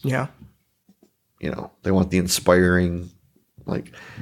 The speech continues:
Speaker 2: some want charismatic presentation.
Speaker 1: Mm-hmm.
Speaker 2: Some want,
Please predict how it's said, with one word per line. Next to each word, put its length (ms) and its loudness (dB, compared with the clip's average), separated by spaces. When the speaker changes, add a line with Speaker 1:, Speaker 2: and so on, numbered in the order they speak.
Speaker 2:
some 360 2
want 760 2
charismatic 640 0
presentation. 720 -4
Speaker 1:
Mm-hmm. 720 -4
Speaker 2:
Some 360 2
want, 400 4